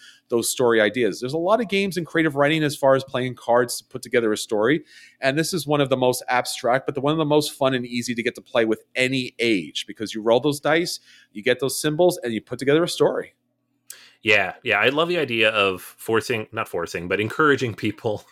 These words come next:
Speaker 2: <laughs> to think creatively with the tools they're given. That's a huge
Speaker 1: Yeah.
Speaker 2: thing in creative writing. People think,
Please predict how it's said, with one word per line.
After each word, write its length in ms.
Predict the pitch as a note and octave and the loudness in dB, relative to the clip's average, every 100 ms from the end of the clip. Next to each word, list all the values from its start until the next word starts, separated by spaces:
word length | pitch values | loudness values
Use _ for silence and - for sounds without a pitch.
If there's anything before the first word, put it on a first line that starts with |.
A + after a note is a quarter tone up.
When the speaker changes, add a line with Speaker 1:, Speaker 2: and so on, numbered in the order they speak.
| _ B2+ - A#2+ | _ -14 -12 -16
Speaker 2:
<laughs> 420 | - - - - | -16 -20 -18 -4
to 100 | F3 | 0
think 200 | F#3 E3+ | 0 0
creatively 560 | D3+ B2 A2+ G#2+ G2 | 0 2 2 2 0
with 140 | F#2+ F#2 | 0 -2
the 80 | F#2+ | -8
tools 260 | A2 G2 | -4 -2
they're 140 | G2 F2+ | -2 -2
given. 420 | F2 F#2 C#3 D#3+ G#2+ | -2 -4 -8 -4 -4
That's 140 | G2+ | -2
a 40 | A2+ | -4
huge 260 | - C#3+ E2+ | 0 0 2
Speaker 1:
Yeah. 60 | |
Speaker 2:
thing 200 | A2 G2 | 0 -4
in 80 | F2+ | -4
creative 340 | - F#2 E2 | -2 -2 0
writing. 320 | F#2 F2 E2+ - | -2 -2 -4 -8
People 240 | G#2 F#2 | -10 -6
think, 320 | G#2 F#2 - | -6 -6 -8